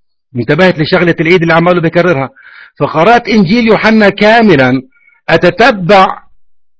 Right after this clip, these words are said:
أتتبع هذه الأعياد، ولاحظت إنه كمان يذكر الأيام،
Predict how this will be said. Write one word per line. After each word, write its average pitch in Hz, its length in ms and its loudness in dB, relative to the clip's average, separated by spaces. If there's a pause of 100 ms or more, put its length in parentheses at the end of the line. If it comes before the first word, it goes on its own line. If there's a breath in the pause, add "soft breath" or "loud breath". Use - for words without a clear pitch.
أتتبع 185 600 0
هذه 208 300 2
الأعياد، 175 600 2 (440 loud breath)
ولاحظت 165 640 0
إنه 240 220 2
كمان 220 340 2
يذكر 220 340 2
الأيام، 196 720 0